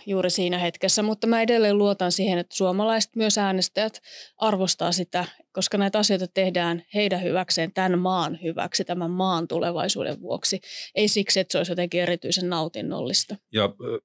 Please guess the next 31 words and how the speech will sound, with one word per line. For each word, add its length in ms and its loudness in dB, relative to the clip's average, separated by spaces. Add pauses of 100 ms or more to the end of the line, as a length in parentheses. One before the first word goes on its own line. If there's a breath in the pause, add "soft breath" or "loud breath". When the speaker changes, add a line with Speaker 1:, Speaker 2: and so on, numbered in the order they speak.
(140)
Speaker 2:
sitähän 340 2
luvattiin 400 2
muistaakseni 520 -2
ennen 200 -2
vaaleja, 360 4
että, 180 -6
että 260 -8
me 100 -6
ollaan 180 -2
puolue, 280 2
joka 160 -2
uskaltaa 380 0
sanoa, 220 0
että 160 -4
kaikki 300 0
ei 100 2
ole 120 2
aina 160 2
pelkästään 540 -2
kivaa. 360 -2 (840 loud breath)
Speaker 1:
No 100 6
näin 280 6
justiin. 500 2 (140 loud breath)
Ja 120 4
se 300 4 (680)
priorisointi, 920 4 (200 loud breath)
siis 260 2
että 140 0
laittaa 340 0
asiat 300 0
tärkeysjärjestykseen. 1300 0